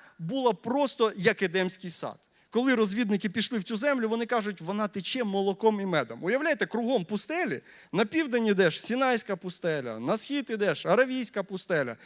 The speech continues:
на північ ідеш — Сирійська пустеля, кругом пустеля, а отут оазис, а отут рай, просто рай. І ось ця річка, вона вчить тому, що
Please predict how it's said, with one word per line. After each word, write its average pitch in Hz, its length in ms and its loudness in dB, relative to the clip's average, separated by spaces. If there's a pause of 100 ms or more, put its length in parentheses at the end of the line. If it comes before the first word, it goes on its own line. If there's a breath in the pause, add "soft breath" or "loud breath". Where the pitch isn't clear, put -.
(180 loud breath)
на 190 140 4
північ 262 540 -2
ідеш — 196 360 -2
Сирійська 269 560 2
пустеля, 180 500 -2
кругом 269 360 2
пустеля, 226 460 0 (240 loud breath)
а 202 140 4
отут 220 400 0
оазис, 143 640 -4
а 190 140 4
отут 214 340 2 (260 soft breath)
рай, 156 380 0 (240)
просто 202 360 -2
рай. 131 160 -4 (300 loud breath)
І 202 80 2
ось 220 180 2
ця 277 140 4
річка, 247 340 -2
вона 202 200 -2
вчить 190 360 -6
тому, 214 280 -4
що 160 200 -2